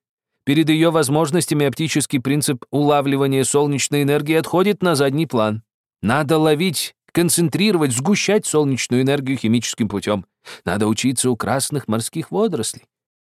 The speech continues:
Они используют двадцать четыре процента того количества солнечной энергии,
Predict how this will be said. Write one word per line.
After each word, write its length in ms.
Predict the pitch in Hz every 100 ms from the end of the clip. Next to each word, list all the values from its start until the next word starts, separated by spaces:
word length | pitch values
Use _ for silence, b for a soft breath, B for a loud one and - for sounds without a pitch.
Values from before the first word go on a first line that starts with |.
| -
Они 460 | 135 147 160 220 -
используют 760 | 185 - - 180 208 131 185 120
двадцать 460 | 107 151 - 170
четыре 440 | - 127 127 156 135
процента 480 | 139 127 143 135
того 240 | 127 123 123
количества 640 | 120 123 120 120 - 113
солнечной 680 | - 113 123 113 - 110 101
энергии, 480 | 95 104 123 170